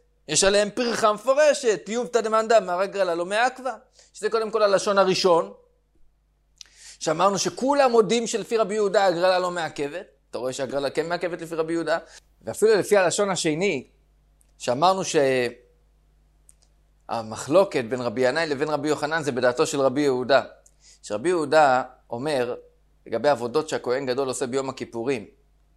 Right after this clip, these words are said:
אותם עבודות שלא נעשות בקודש הקודשים, אבל הן נעשות בבגדי לבן, אומר רבי יהודה שהעבודות האלה לא מעכבות בדיעבד, אם לא עשו אותם, שלא עשו אותם כסדרם.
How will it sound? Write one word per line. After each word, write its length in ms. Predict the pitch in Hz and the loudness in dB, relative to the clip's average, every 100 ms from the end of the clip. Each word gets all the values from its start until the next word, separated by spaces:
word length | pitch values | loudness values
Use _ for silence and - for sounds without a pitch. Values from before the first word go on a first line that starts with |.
| _ _ _ _ - | _ _ _ _ -8
אותם 280 | - 190 | 0 0
עבודות 340 | 180 139 151 175 | 0 -6 -4 -4
שלא 220 | 151 170 | 0 0
נעשות 300 | 196 160 117 | 0 -4 -6
בקודש 300 | 113 120 113 | -6 -6 -4
הקודשים, 320 | 113 110 117 | -4 -6 -6
אבל 160 | 110 113 | -6 -4
הן 80 | 120 | -4
נעשות 320 | 113 170 143 | -4 -4 -4
בבגדי 400 | 127 123 120 151 | -8 -6 -2 0
לבן, 480 | 127 110 170 147 156 _ _ _ _ _ _ - - _ | -2 2 2 2 -4 _ _ _ _ _ _ -20 -20 _
אומר 220 | 143 190 208 | -4 0 2
רבי 140 | 202 | 2
יהודה 460 | 202 196 220 208 202 | -2 0 2 2 0
שהעבודות 480 | - 208 202 240 247 | -2 0 0 0 -2
האלה 120 | 233 | -2
לא 120 | 220 220 | 0 2
מעכבות 640 | 208 165 147 131 113 - - | 2 0 -2 -6 -6 -12 -10
בדיעבד, 460 | 131 143 131 127 113 | 0 2 4 2 0
אם 100 | 127 | -2
לא 100 | 143 | -2
עשו 240 | 127 - 131 | -2 -2 -6
אותם, 280 | 127 120 107 - | -4 -6 -6 -12
שלא 200 | 147 143 | -6 -4
עשו 140 | 147 | -4
אותם 180 | 143 131 | -4 -6
כסדרם. 500 | 135 139 120 123 | -8 -8 -6 -6